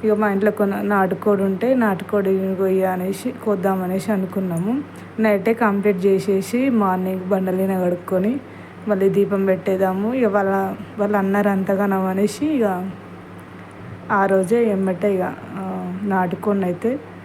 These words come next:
మా చిన్నోడే పట్టుకున్నాను అనమాట, "కోద్దాం, కోద్దాం" అనేసి.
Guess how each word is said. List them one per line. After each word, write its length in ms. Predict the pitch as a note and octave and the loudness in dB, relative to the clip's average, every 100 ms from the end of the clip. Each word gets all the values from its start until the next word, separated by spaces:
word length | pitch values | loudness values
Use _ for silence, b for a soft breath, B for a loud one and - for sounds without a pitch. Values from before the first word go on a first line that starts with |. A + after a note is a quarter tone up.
| - - G#3 | -18 -10 -2
మా 80 | G#3+ | -2
చిన్నోడే 480 | G#3+ G3+ G#3 G#3 | 2 2 4 4
పట్టుకున్నాను 540 | G#3+ G#3+ - G3+ F#3+ F3+ | 4 2 0 0 2 2
అనమాట, 320 | F#3 F#3 G#3 | 0 2 0
"కోద్దాం, 580 | G#3+ G#3+ G3 F3+ G3 F#3+ | 0 2 2 2 2 0
కోద్దాం" 480 | F#3+ F3 F3+ F#3+ F#3 | 0 0 0 0 -2
అనేసి. 480 | F#3 F#3+ A3+ B3 | -2 -4 -4 -4